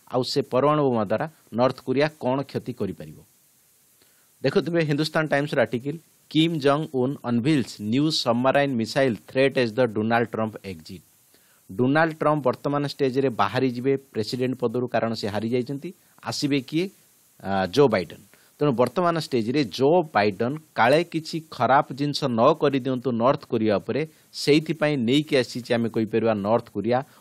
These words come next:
ବହୁତ ବଡ଼ ସବମେରାଇନ୍ ମିସାଇଲ୍, ଯେଉଁଟାକି ଆମେ କହିପାରିବା ତାଙ୍କର ଯେଉଁ କ୍ୟାପିଟାଲ ଅଛି, ସେଇ କ୍ୟାପିଟାଲରେ ସେ ଜିନିଷକୁ ପ୍ରଦର୍ଶନ କରେଇଛନ୍ତି। ଲକ୍ଷ ଲକ୍ଷ ଲୋକ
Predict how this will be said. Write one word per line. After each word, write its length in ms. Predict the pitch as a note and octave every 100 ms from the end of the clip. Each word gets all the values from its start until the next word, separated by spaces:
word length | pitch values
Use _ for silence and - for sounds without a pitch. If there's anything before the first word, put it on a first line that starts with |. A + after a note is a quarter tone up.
| _
ବହୁତ 640 | F#2+ G2+ A#2 A2+ - D3 C#3+
ବଡ଼ 260 | G#2 A2 A#2+ B2+
ସବମେରାଇନ୍ 800 | - A#2+ G#2+ A2+ A2+ A2+ A2+ G2
ମିସାଇଲ୍, 380 | F2+ F2+ D#2 - _ _ _ _ F#2+
ଯେଉଁଟାକି 540 | F#2+ D#3+ F#3+ E3 D#3
ଆମେ 160 | C3+ C3+
କହିପାରିବା 440 | A#2+ A2 A#2+ B2+
ତାଙ୍କର 340 | C#3 B2 A#2+ B2
ଯେଉଁ 160 | A#2+ G#2+
କ୍ୟାପିଟାଲ 480 | A#2 G#2+ F3 D#3 A#2+ G#2
ଅଛି, 200 | - C#3+ - _ -
ସେଇ 180 | B2+
କ୍ୟାପିଟାଲରେ 680 | A#2 B2+ - E3+ D3+ A#2+ C3+
ସେ 120 | - B2
ଜିନିଷକୁ 380 | C3 C3 B2 A#2+
ପ୍ରଦର୍ଶନ 540 | A#2 G#2+ D3 - D3 A2+
କରେଇଛନ୍ତି। 500 | A2 G2+ G#2 G#2+ D#3 D#3 _ -
ଲକ୍ଷ 260 | A#2 - F3+
ଲକ୍ଷ 300 | D3+ C3+ -
ଲୋକ 240 | B2+ A2